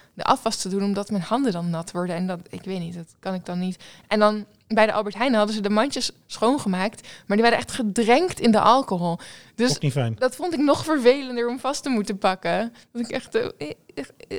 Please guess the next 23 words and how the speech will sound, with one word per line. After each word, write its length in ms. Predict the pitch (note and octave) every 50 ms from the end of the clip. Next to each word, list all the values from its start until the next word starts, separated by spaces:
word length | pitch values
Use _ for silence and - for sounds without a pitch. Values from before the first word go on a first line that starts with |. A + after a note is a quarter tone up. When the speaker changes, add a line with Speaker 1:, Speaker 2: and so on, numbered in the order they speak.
| - _
Speaker 1:
ja, 100 | - C4+
het 120 | B3+ A#3+ C#4+
is 160 | D4+ - -
dan 180 | - G4 F#4
schoon, 420 | E4+ - - D#4 D4+ F#4 D#4+ C4 B3+
maar 120 | A#3+ A#3 B3
het 120 | C4+ -
is, 220 | D4+ F4 - - -
het 180 | - D#4 - -
voelt 200 | - G#4 A4 G#4+
heel 140 | C4 B3+ C4
vies. 380 | - - C4+ - - - - - - -
Speaker 2:
Ja. 240 | E3+ D3 C3 A#2+ - _ _ _ _ _ _ _ _ _ _ _
En, 160 | E3+ F3+ E3+
en 100 | E3 E3
wa-, 80 | F3+
en 140 | F#3+ F#3+ E3+
wat, 120 | E3 F3+ F3
want 260 | E3 D#3+ D#3+ D3 C#3+
je 60 | -
hebt 120 | D#3+ D#3 -
ook, 120 | D#3 D#3
eh, 100 | - -